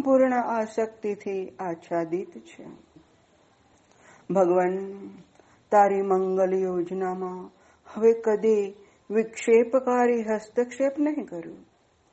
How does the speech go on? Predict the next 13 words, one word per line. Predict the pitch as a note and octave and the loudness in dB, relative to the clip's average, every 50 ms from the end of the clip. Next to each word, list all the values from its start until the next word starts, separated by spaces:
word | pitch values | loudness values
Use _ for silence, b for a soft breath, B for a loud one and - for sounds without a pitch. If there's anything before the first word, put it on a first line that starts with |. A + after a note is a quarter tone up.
| b b b b b b - | b b b b b b -2
મારું | G3+ G#3 G3+ G3+ G3+ G3 - G3 G3 | 2 2 2 2 2 0 -2 -2 -2
ઇષ્ટ | F#3 - - - - - F#3+ F#3 F3+ F3+ - - | -4 -6 -10 -12 -4 -2 0 0 0 -4 -6 -6
અનિષ્ટ | F3+ F3+ F3+ F3+ F#3 F#3 F#3 - - - - F#3+ F#3 F#3 F#3 F#3 F#3+ G#3 - _ _ _ _ b b b b b _ - | -4 -2 -2 -2 -2 -2 -4 -6 -12 -14 -10 -10 -10 -10 -10 -14 -18 -20 -20 _ _ _ _ b b b b b _ 0
તારી | G3 F#3 F#3 F3+ F3+ F3+ | 2 2 4 4 2 0
વ્યાપક | F3 E3+ F3+ F#3+ F3+ F3+ F#3 F#3 - B3 C4 C4 C#4+ | 0 0 2 2 2 0 0 -2 -2 -4 -4 -2 -4
જ્ઞાન | C4+ G#3 G#3 G3+ F#3+ F3+ F3 F3 F3+ F3 | -4 -2 0 2 2 2 2 2 0 -2
દ્રષ્ટિમાં | E3+ F3+ F3 E3+ E3 - - - F3 F3 F3 E3+ E3+ E3+ E3 E3 E3+ | -2 0 -2 -2 -2 -4 -6 -2 0 0 0 0 -4 -6 -8 -8 -12
સ્પષ્ટ | E3+ - - - - F#3+ G3 G3+ - - - D4+ D4+ | -14 -16 -18 -8 -6 -6 -6 -6 -8 -8 -8 -8 -8
છે. | D4+ - A#3+ F3+ E3 - - - _ _ _ _ _ _ _ b b b b b b b b b - | -6 -10 -12 -12 -12 -14 -18 -20 _ _ _ _ _ _ _ b b b b b b b b b 4
હું | C4+ E4 D#4+ | 4 4 6
તારી | D#4+ C#4+ C#4+ C#4+ D4+ D4+ | 6 4 4 4 2 0
કરુણાની | D4 C4 B3+ B3 B3 C4 C4 B3+ B3+ B3+ B3+ B3+ A#3+ A#3 B3+ - - - | 2 2 2 2 2 2 0 0 0 -2 -4 -4 -6 -8 -10 -12 -10 -4
અજસ્ત્ર | A3 A3+ G#3+ - A#3+ C4 C#4+ C4+ - - B3+ | -2 -2 2 4 4 4 4 2 -2 -2 0